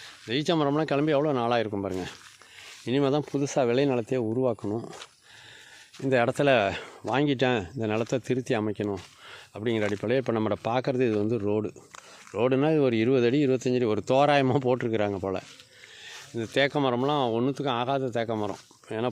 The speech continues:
போட்டு பல ஆண்டுகள் ஆகியும் ஒவ்வொரு இடத்துலையும் நாலு அஞ்சும் கிளைகளை மாறி எல்லாம் பட்டு போய் மறுபடியும் திருப்பி துளுத்து இந்த மாதிரி முற்றிலும் சிதைந்து போன ஒரு, அஹ், தோட்டம். சரியா? இதை வாங்கியிருக்காங்க.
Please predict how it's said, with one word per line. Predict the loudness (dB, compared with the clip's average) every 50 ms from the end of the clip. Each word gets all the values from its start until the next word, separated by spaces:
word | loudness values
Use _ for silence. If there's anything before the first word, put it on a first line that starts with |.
| -2 -2
போட்டு | -4 -4 -2 -2 -2
பல | 0 0 2 2
ஆண்டுகள் | 2 2 2 2 2 2
ஆகியும் | 2 0 0 -2 -2 -4 -6 -12 _ -20 -20 -20 -20 -20 -12 -6
ஒவ்வொரு | 0 2 2 2
இடத்துலையும் | 2 2 0 0 0 0 0
நாலு | 0 0 0 0
அஞ்சும் | 0 0 0 -2 -2
கிளைகளை | -2 -2 0 0 0 0 0
மாறி | 0 0 0 0 0
எல்லாம் | 0 0 0 0 0
பட்டு | -2 -4 -2 0 -2 -2
போய் | -2 -2 -2 -2 -2
மறுபடியும் | -2 -2 -2 -2 -2 -2
திருப்பி | -2 -4 -4 -4 -4
துளுத்து | -4 -4 -4 -4 -4 -4 -6 -6 -6 -8 -18 -20 -20 -20 -20 -20 -18 -20 -20 -20 -20 -20 -20 -20 -18 -10
இந்த | -6 -4 -2
மாதிரி | 0 0 0 0 0 0 -2 -4 -6 -8 -12 -16 -16 -8
முற்றிலும் | -8 -8 -8 -4 -2 0 2 2 0 -2 -6 -12 -18 -16 -16 -16 -16 -16 -16 -12 -2
சிதைந்து | -2 2 4 4 6 6 6 4 4 2
போன | 2 2 4 4 2 0 -2 -6 -14 -8
ஒரு, | -6 -2 0 0 0 0 0 0 -2 -4 -6 -10 -18 _ _ -20 -20 -20 -20 -20 -20 -20 -20 -20 -20 -20 -20 -20 -20 _ _ _ _ _ _ _ -14
அஹ், | -8 -6 -6 -6 -4
தோட்டம். | 0 2 2 2 2 -2 -4 -4 -14 _ -20 -20 -20 -18 -20 -20 -20 -20 -20
சரியா? | -10 -6 -4 0 0 0 0 -2 -4
இதை | -4 -2
வாங்கியிருக்காங்க. | 0 0 0 -2 -2 -4 -4 -4 -4 -2 -4